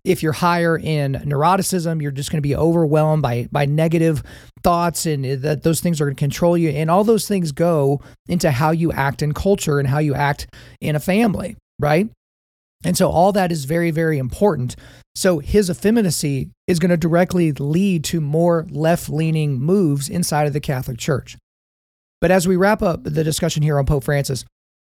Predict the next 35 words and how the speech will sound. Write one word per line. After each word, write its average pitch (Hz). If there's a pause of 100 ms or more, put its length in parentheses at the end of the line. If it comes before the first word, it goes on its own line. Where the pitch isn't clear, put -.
(200)
why 196
is 185 (100)
Pope 180
Francis's 170
effeminacy 147
so 170
problematic 156
and 143
dangerous? 123
I 147
think 165
that's 160
something 156
that 139
we 143
need 139
to 120
really 151
reckon 127
with. - (720)
One 226
reason 196
is 151
because 147 (500)
he 214
is 170
certainly 202
paving 175
the 165
way 147
for 156
a 139
more 156
woke 151
pope 170